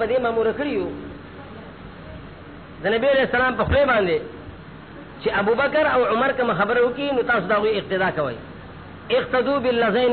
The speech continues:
من بعد ابي بکر و عمر.» زما نه وروسته چې کوم کسان دي، د هغوی اقتدا کوئ، د هغوی خبره منئ. او هغه څوک، څوک دي؟ ابوبکر او عمر.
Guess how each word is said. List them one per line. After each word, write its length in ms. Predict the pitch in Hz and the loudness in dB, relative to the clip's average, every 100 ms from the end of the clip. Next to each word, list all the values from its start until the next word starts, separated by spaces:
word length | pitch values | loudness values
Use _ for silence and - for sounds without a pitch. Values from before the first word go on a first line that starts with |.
| 226 | 4
من 120 | 208 | 4
بعد 220 | 226 233 | 4 2
ابي 320 | 254 226 202 214 | 0 0 0 2
بکر 260 | 233 247 | 2 2
و 60 | 254 | 4
عمر.» 260 | 240 185 - - - - - - - - - - - - - - - - - - - - - | 4 2 -2 -10 -16 -18 -18 -18 -18 -18 -18 -18 -18 -18 -16 -16 -16 -16 -16 -16 -12 -8 -2
زما 200 | 208 262 | 0 2
نه 80 | 269 | 2
وروسته 220 | 311 285 | 2 -2
چې 140 | 254 | -2
کوم 160 | 226 220 | -2 0
کسان 340 | 226 226 277 | 0 2 0
دي، 100 | 240 | 2
د 60 | 214 | 2
هغوی 200 | 208 226 | 2 2
اقتدا 400 | 208 202 190 214 | -2 -2 0 0
کوئ، 260 | 226 254 254 | 2 4 4
د 40 | |
هغوی 220 | 226 220 | 2 0
خبره 240 | 185 196 202 | 0 2 2
منئ. 300 | 196 208 247 175 - - - 165 | 2 4 2 -2 -12 -16 -4 0
او 60 | 214 | 2
هغه 140 | 233 240 | 2 0
څوک، 120 | 262 262 | -2 -4
څوک 100 | 226 | -4
دي؟ 120 | 233 208 - - - - - - - - | -4 -4 -8 -8 -8 -6 -6 -8 -8 0
ابوبکر 460 | 185 196 247 262 277 - - - - - - 180 | 2 2 2 2 0 -2 -12 -16 -18 -18 -8 -2
او 140 | 208 | 0
عمر. 240 | 190 214 | 0 0